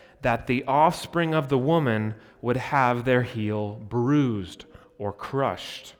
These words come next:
That this enmity between the seed of the serpent and the seed of the woman was promised all the way back in Genesis chapter three. That ever since the beginning, <laughs> ever since the first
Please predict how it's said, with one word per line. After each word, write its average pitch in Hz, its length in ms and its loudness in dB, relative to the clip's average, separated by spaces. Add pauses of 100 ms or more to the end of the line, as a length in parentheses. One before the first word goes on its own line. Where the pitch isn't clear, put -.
(840)
That 117 260 -2
this 127 300 -2
enmity 160 560 2
between 131 420 -4
the 120 80 -2
seed 180 640 0
of 160 300 6
the 156 80 2
serpent 147 640 2 (260)
and 135 200 0
the 123 40 0
seed 165 460 0
of 160 200 4
the 143 100 6
woman 123 560 2 (260)
was 139 160 0
promised 139 640 0
all 143 220 8
the 147 80 4
way 143 160 4
back 113 520 0 (300)
in 127 180 -2
Genesis 113 600 -2
chapter 107 500 -2
three. 120 540 -2 (720)
That 120 280 -2
ever 180 300 8
since 185 480 2
the 170 100 0
beginning, 147 680 6 (280)
<laughs> - 280 -20
ever 185 260 6
since 202 320 4
the 165 100 2
first 190 480 4